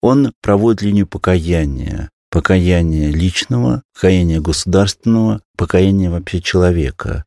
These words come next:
И в этих словах, опять-таки, звучит двадцатый век, то сначала разберись в себе, сначала разберись в своих грехах, а потом уже набрасывайся с воплем на кого-то другого.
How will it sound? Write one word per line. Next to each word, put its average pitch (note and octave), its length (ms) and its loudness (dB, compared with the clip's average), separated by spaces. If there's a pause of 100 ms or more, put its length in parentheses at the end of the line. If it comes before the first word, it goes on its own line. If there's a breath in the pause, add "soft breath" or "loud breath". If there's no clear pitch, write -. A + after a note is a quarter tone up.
(200)
И - 80 2
в F#2+ 140 2
этих A2 260 0
словах, A2+ 600 0 (100)
опять-таки, G#2 500 0
звучит F#2 380 0
двадцатый F#2 580 0
век, F2 400 -2 (160)
то F2+ 120 0
сначала F2+ 640 0
разберись E2 840 -2 (160)
в - 100 -10
себе, C3 580 0 (120)
сначала F#2 560 2
разберись F2 640 -2
в - 60 -10
своих A2 500 0
грехах, D#2+ 460 -2 (100)
а F2 80 2
потом F#2 400 2
уже D#2+ 320 -2 (180)
набрасывайся D2+ 920 -2 (160)
с - 160 -10
воплем F2+ 460 -2 (180)
на D#2 120 2
кого-то D2+ 400 -2
другого. C2+ 560 -2